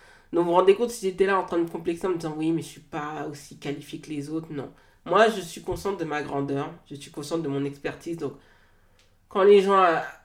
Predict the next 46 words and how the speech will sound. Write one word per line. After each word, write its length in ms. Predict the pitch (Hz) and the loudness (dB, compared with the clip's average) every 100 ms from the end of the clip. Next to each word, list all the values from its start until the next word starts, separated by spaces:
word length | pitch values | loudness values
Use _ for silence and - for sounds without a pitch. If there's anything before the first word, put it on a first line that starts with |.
| - | -16
disent 300 | 190 165 180 | -8 -4 2
leur, 460 | 170 165 170 - - _ _ - | 2 2 -2 -4 -12 _ _ 0
leurs 240 | 202 175 | 0 2
résultats, 640 | 170 185 165 180 170 214 | 0 0 0 -4 0 0
en 60 | 185 | 0
fait, 300 | 160 180 175 | -2 -4 -4
ça, 540 | - - 147 139 139 139 135 - - | -10 -6 -2 -2 -2 -4 -8 -14 -18
ça 180 | - 160 | -4 2
ne 80 | |
m'impressionne 500 | 160 170 185 175 180 | 2 2 -2 -4 -4
pas 180 | 180 196 | -2 -4
parce 200 | 202 156 | -6 -6
que 120 | - | -4
je 140 | 160 165 | -4 -4
sais 240 | 165 185 | -4 -6
que 60 | 180 | -6
je 100 | - | -10
peux 80 | - | -6
y 120 | 160 | -4
arriver 320 | 151 151 151 156 | -4 -6 -10 -10
aussi. 340 | 160 - 170 | -10 -12 -14
Je 60 | 147 | -12
sais 160 | 160 | -12
que 60 | 160 | -14
je 40 | |
peux 100 | - | -14
faire 220 | 139 147 | -12 -8
un, 300 | 143 131 135 135 - | -6 -6 -6 -10 -12
un 80 | 139 | -12
chiffre 240 | - 151 | -10 -6
d'affaires 520 | 147 143 - 147 131 - | -6 -4 -6 -6 -8 -10
à 100 | 135 | -12
six 220 | - 156 | -10 -12
chiffres. 260 | - 180 165 | -12 -12 -10
Je 60 | |
sais 180 | 143 156 | -10 -10
que 60 | 165 | -14
je 40 | |
peux 100 | - | -14
terminer 300 | 160 147 151 | -12 -10 -10
deux 100 | 147 | -10
mille 240 | 147 147 147 - _ - | -8 -8 -10 -16 _ -8
vingt-deux 400 | 147 151 151 165 | -4 -2 0 -2
à 120 | 143 | -4
six 200 | - 180 | -10 -12
chiffres. 320 | 165 196 185 | -10 -10 -12